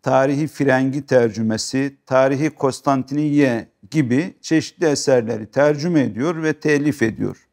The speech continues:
Hayatının son dönemlerinde Türkçe fezleke, Düsturul Amel, Tuhfetül Kibar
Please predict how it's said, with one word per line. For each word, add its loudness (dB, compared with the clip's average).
Hayatının 0
son -4
dönemlerinde 0
Türkçe 0
fezleke, 0
Düsturul -4
Amel, 0
Tuhfetül -2
Kibar -2